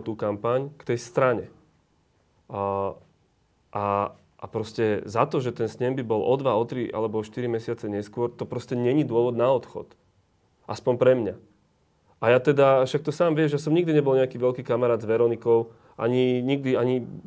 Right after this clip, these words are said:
sme proste neboli, že jedna politická línia alebo čo. Ale toto mi prišlo také, že však chce-, keď chcete snem, tak vydržte, tak ideme budovať nejakú identitu strany, alebo už proste sa potom ukázalo,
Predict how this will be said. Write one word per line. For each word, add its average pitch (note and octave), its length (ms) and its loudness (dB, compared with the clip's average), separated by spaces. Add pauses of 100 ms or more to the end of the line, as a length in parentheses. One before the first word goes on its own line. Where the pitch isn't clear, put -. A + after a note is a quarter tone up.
(100)
sme C3 220 -2
proste C3 240 -2
neboli, C3 400 2
že A#2 340 2
jedna B2 300 2
politická A#2+ 480 -2
línia A2+ 240 -2
alebo G#2+ 180 -4
čo. - 140 -12
Ale G#2 120 -6
toto C3+ 220 -4
mi C3 140 0
prišlo A#2 260 -6
také, A2+ 300 -4
že G#2 160 -4 (200)
však - 120 -20
chce-, - 160 -8
keď A#2 160 -8 (100)
chcete C#3+ 300 -2
snem, G2+ 300 -2 (420)
tak G#2+ 120 -4
vydržte, A#2 360 -4
tak B2 100 -2
ideme C3+ 220 4
budovať C3 320 2
nejakú B2 240 2
identitu A#2+ 260 -6
strany, A#2+ 380 0
alebo C3+ 320 2
už A#2+ 160 -4
proste B2+ 320 -2 (240)
sa - 160 0
potom F#3 320 6
ukázalo, A2+ 800 2